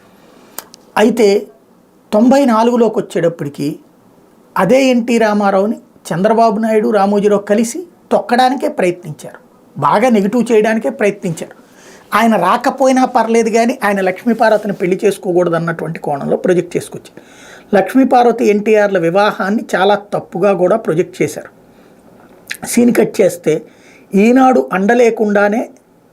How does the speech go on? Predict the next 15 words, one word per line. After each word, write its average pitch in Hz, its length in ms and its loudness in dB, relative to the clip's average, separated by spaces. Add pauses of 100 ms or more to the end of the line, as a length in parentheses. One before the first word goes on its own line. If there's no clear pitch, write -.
(480)
ఎన్టీ 208 240 4
రామారావు 185 420 2
గారు 185 200 -2 (600)
ఘన 185 240 2
విజయం 233 340 0
సాధించారు. - 560 -8 (760)
ఎనభై 220 380 4
మూడులో 226 340 2
పార్టీ 202 460 -4
పెట్టినప్పటికంటే 214 920 -2 (120)
ఎనభై 202 340 2
ఐదులో 220 360 2
పార్టీ 196 500 -4
పునర్వైభవానికంటే 202 1300 0
కూడా 208 400 0